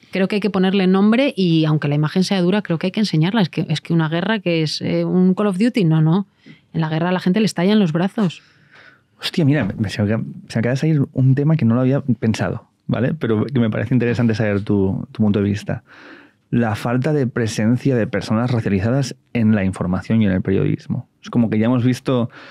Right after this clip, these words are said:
Speaker 2: en series, en ficción, y cada vez va habiendo más
Speaker 1: Sí.
Speaker 2: a-, aparición de gente negra, de gente de diferentes
Speaker 1: Ujú.
Speaker 2: etnias y diferentes culturas.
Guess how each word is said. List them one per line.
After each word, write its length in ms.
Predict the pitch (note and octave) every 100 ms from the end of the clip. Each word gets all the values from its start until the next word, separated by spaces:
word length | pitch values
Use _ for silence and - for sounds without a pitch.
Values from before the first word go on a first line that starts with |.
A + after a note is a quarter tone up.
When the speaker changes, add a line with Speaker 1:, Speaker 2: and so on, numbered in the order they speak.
| - _ -
Speaker 2:
en 200 | G2+ G2
series, 760 | - G#2 G#2+ A2 G#2+ G#2+ G2+
en 120 | F#2+
ficción, 600 | - F2 - A2 A2 A2+
y 40 | G#2+
cada 180 | G2
vez 140 | G2+ A2+
va 100 | B2+
habiendo 300 | C3 C3+ C3
más 400 | A2+ C3 D3 -
Speaker 1:
Sí. 120 | -
Speaker 2:
a-, 220 | E3 F3+ -
aparición 460 | G#2 F#2+ A2 A2+
de 180 | A2+ B2
gente 240 | A#2 F#2+ F#2
negra, 440 | G#2 G#2+ A2+ A#2
de 100 | A2
gente 240 | G#2+ G2+
de 80 | G2+
diferentes 640 | F#2+ - G2 G2+ G2+ G2 E3
Speaker 1:
Ujú. 80 |
Speaker 2:
etnias 300 | D#3+ - A#2
y 40 | A2+
diferentes 260 | G2+ G#2
culturas. 300 | G#2 G2+ G2+